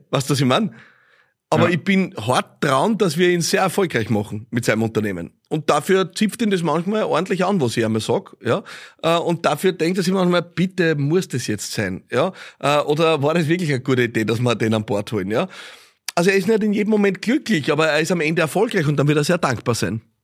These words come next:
Speaker 1: ja.
Speaker 2: Mhm.
Speaker 1: Ähm, also das würde ich, würde ich reframen, ja. Ähm, Erfolg und Glück.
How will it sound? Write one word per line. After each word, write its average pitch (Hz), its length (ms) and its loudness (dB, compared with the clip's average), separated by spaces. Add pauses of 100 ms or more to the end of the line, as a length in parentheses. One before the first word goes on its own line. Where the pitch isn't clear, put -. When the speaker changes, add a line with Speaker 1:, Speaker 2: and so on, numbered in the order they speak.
(160)
Speaker 1:
ja. 156 180 0 (420)
Speaker 2:
Mhm. 110 240 -10
Speaker 1:
Ähm, 117 380 2
also 160 160 2
das 175 140 2
würde 202 160 2
ich, 180 280 -2
würde 185 160 2
ich 175 240 0
reframen, 123 720 2
ja. 127 440 2
Ähm, 123 220 -4
Erfolg 139 480 2
und 170 180 0
Glück. 170 360 -2